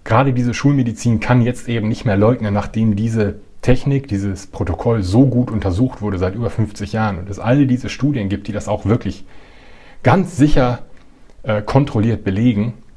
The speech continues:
es funktioniert wirklich und es ist einfach nachzuvollziehen. Der Mechanismus ist nachvollziehbar. So. Wie fängt man damit jetzt an, mit N S D R?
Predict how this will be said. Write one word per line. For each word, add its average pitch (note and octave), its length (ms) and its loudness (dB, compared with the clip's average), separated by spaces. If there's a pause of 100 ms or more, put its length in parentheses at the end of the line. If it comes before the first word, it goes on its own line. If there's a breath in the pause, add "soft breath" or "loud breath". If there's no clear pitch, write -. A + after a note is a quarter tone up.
(200)
es - 160 -6
funktioniert A2+ 520 2
wirklich D#3+ 520 -2 (100)
und G#2+ 160 2
es F#2+ 120 -4
ist G2+ 120 -8
einfach G2 380 -2
nachzuvollziehen. F#2+ 640 -6
Der F2 100 -2
Mechanismus G2+ 800 -2 (220 soft breath)
ist - 160 -8
nachvollziehbar. - 760 -8 (920 soft breath)
So. - 200 -16 (1800 loud breath)
Wie E3 120 2
fängt F3 200 2
man B2 120 4
damit A#2+ 180 2
jetzt A2 180 -6
an, E2+ 180 -6 (360 loud breath)
mit G#2 160 -6
N G2 160 -6
S C#2 180 -12
D D#2 100 -8
R? - 200 -10